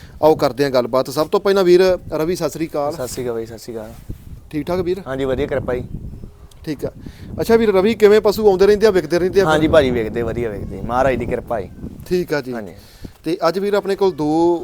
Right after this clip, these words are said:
Speaker 1: ਵਹਿੜਾਂ ਆ ਗਈਆਂ, ਦੋਵੇਂ
Speaker 2: ਹਾਂਜੀ।
Speaker 1: ਗੱਭਣੀਆਂ?
Speaker 2: ਬਾਈ ਦੋ ਗੱਭਣ ਆ, ਇੱਕ ਸੂਈ ਆ।
Speaker 1: ਇੱਕ ਸੂਈ ਆ।
Speaker 2: ਹਾਂਜੀ।
Speaker 1: ਤਿੰਨ ਪਸ਼ੂ ਆ ਫਿਰ ਤੇ?
Speaker 2: ਹਾਂਜੀ, ਹਾਂਜੀ।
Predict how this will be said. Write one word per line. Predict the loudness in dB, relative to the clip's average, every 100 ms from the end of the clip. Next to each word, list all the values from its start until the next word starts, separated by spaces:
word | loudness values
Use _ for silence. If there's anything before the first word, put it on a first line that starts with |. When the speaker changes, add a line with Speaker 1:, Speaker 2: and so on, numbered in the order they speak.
| -2
Speaker 1:
ਵਹਿੜਾਂ | 0 2
ਆ | 0
ਗਈਆਂ, | -2 -4
ਦੋਵੇਂ | -2 0
Speaker 2:
ਹਾਂਜੀ। | 2
Speaker 1:
ਗੱਭਣੀਆਂ? | 2 2 0 0
Speaker 2:
ਬਾਈ | 4 4
ਦੋ | 6 6 6
ਗੱਭਣ | 6 4
ਆ, | 2
ਇੱਕ | 0
ਸੂਈ | -4 -6 -6
ਆ। | -8 -14 -8 -6
Speaker 1:
ਇੱਕ | -4 -6
ਸੂਈ | -6 -8 -8
ਆ। | -8
Speaker 2:
ਹਾਂਜੀ। | -10 -4
Speaker 1:
ਤਿੰਨ | 2 2 4
ਪਸ਼ੂ | 2 2
ਆ | 2
ਫਿਰ | 0
ਤੇ? | -6 -4
Speaker 2:
ਹਾਂਜੀ, | -4 -4
ਹਾਂਜੀ। | -8 -12